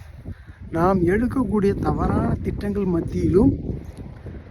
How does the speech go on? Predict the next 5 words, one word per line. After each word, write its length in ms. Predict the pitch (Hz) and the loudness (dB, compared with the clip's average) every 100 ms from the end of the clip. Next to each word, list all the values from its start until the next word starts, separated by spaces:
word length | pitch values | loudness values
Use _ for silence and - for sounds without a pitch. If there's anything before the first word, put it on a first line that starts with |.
| - - - - | -18 -18 -10 -6
அவருடைய 720 | 139 180 233 262 233 220 196 | -2 2 4 4 4 4 4
திட்டத்தை 540 | 175 170 175 - 170 | 4 4 4 4 4
நம்முடைய 340 | 180 180 160 143 | 2 -2 -2 -2
வாழ்க்கையில் 420 | 156 165 160 - | -2 -2 0 2
செயல்படுத்துகிற 880 | - - - - - - - 160 147 | 2 0 0 0 0 0 0 0 0